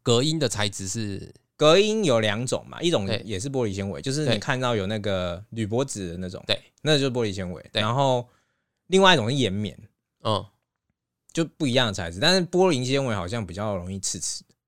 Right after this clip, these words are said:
Speaker 1: 哦，身-，身-，身体会不舒服，是不是？
Speaker 2: 对，对，对，对，对。
Speaker 1: 哦，好，那再来就是，其实它还有一部分是讲到，呃，开始会有那种雕塑感的石膏出现。你有没有发现这，
Speaker 2: 对。
Speaker 1: 这半年的作品，诶，你最近还有在看作品吗？
Speaker 2: 没有。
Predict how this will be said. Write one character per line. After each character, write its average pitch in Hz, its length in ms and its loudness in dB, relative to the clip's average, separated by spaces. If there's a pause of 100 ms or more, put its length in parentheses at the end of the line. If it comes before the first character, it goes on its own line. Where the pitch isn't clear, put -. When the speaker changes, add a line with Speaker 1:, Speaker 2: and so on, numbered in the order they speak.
(500)
Speaker 1:
哦， 107 360 -2
身-， 127 220 -2
身-， 135 240 2
身 135 220 2
体 110 120 -6
会 107 120 0
不 104 100 -6
舒 104 180 -6
服， - 200 -12
是 - 0 -
不 - 40 -16
是？ 98 40 -16
Speaker 2:
对， 107 120 -6
对， 98 180 -4
对， 90 80 -6
对， - 0 -
对。 95 100 -8
Speaker 1:
哦， 92 140 -12 (200)
好， - 300 -16 (220)
那 185 220 6 (380)
再 202 160 6
来 107 180 6
就 135 140 0
是， 135 260 -2 (160)
其 127 160 -2
实 127 140 -2
它 135 140 -2
还 131 120 0
有 107 140 -2
一 101 100 -10
部 117 220 -6
分 113 220 -4
是 113 120 -6
讲 95 240 -8
到， 101 320 -6 (360)
呃， 98 360 -6
开 135 200 2
始 123 140 -2
会 123 120 4
有 110 80 2
那 110 80 0
种 101 140 -2
雕 110 200 2
塑 110 200 0
感 92 200 -6
的 92 100 -10
石 90 260 -4
膏 95 180 -4
出 95 200 -8
现。 92 220 -8 (320)
你 196 80 4
有 226 60 10
没 170 60 12
有 127 60 8
发 143 140 8
现 147 200 6
这， 147 100 6
Speaker 2:
对。 - 140 0
Speaker 1:
这 151 140 6
半 - 200 6
年 95 160 -2
的 98 80 -4
作 113 180 0
品， 101 120 -4
诶， 123 80 0
你 139 80 4
最 160 100 4
近 151 140 2
还 139 40 6
有 120 60 4
在 117 60 4
看 117 180 0
作 110 140 0
品 95 160 -6
吗？ 98 240 -14
Speaker 2:
没 98 100 -16
有。 90 220 -12